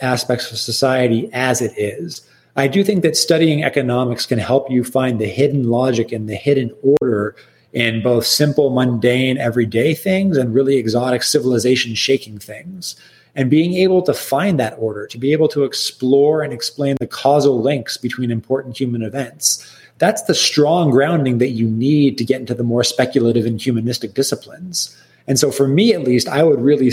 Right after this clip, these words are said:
say you can't participate in these conversations meaningfully insofar as they touch on social organization and social reform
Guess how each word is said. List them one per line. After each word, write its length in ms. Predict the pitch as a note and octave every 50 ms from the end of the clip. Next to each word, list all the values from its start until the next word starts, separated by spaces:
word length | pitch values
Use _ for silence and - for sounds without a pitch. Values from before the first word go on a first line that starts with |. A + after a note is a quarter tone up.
| - -
say 480 | C#3 C3 B2+ B2 A#2 A2+ A2+ A2 G#2 - -
you 120 | A#2+ B2+
can't 460 | B2+ - - - F#3 F#3 F3+ F#3 -
participate 640 | - C#3 - - D#3+ D#3 - D#3+ - B2+ B2 A#2+ A#2
in 60 | G#2+
these 160 | G#2+ A2 G#2+
conversations 760 | - - A#2 G#2+ G#2 G#2 G2 - A2 G#2 G2+ - - G#2+ G2 F#2
meaningfully 880 | F#2+ G2+ G#2 B2+ D#3+ G3 F#3 E3+ C#3+ A#2 - - A2 G2 G2 G2 F#2+ G2+
insofar 640 | - - D#3 D3+ C#3 - D3 C#3 - C#3 C3 C3 C3+
as 60 | B2
they 100 | B2+ B2
touch 240 | - - B2+ B2 -
on 160 | A#2+ A#2 A2+
social 340 | - - B2 A#2 - A#2+ A#2
organization 800 | A#2 A#2 A2+ A2+ A2 G#2+ G#2 G2 A2+ A2+ A#2 A2 - A#2 A2+ A2
and 100 | G2+ G2+
social 320 | - B2 A2 - - G#2+
reform 680 | G#2 G#2 G2+ - - G3+ G3+ G3+ E3 C#3 C3+ C3 C3+